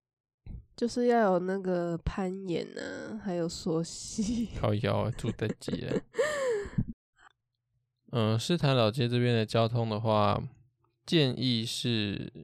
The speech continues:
Speaker 2: 自己开车或骑车过来比较方便。这边就在台山县旁边。
Speaker 1: 嗯。
Speaker 2: 对。这边的话有一间诗坛义民庙，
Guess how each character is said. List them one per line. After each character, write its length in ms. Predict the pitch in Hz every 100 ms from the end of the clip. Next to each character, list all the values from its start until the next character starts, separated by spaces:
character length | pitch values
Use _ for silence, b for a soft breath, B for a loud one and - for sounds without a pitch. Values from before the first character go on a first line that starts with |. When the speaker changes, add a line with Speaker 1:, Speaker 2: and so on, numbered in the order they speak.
| 67 - -
Speaker 2:
自 160 | 143
己 180 | 127 98
开 240 | - 113
车 320 | 110 - 110 107
或 280 | 117 107
骑 340 | - - - 104
车 340 | - 113 110
过 300 | 110 - 104
来 420 | 101 - - - -
比 100 | 110
较 140 | 117
方 180 | 113 107
便。 240 | 110 107 - _ _ _ _ _ _ -
这 140 | 127
边 160 | 127 123
就 100 | 123
在 140 | 120
台 180 | - 107
山 240 | 113 113
县 240 | 117 117 107
旁 240 | 101 101
边。 380 | 107 107 107 123 _
Speaker 1:
嗯。 440 | - 226 214 220 247 _ - -
Speaker 2:
对。 320 | 110 - - - - _ _ _
这 120 | - 165
边 120 | 170
的 160 | 147
话 140 | 139 139
有 180 | 113 104
一 80 | 104
间 300 | 135 131 135
诗 300 | - 147 143
坛 260 | 135 107 -
义 160 | 131
民 200 | 117 101
庙， 440 | 101 113 101 -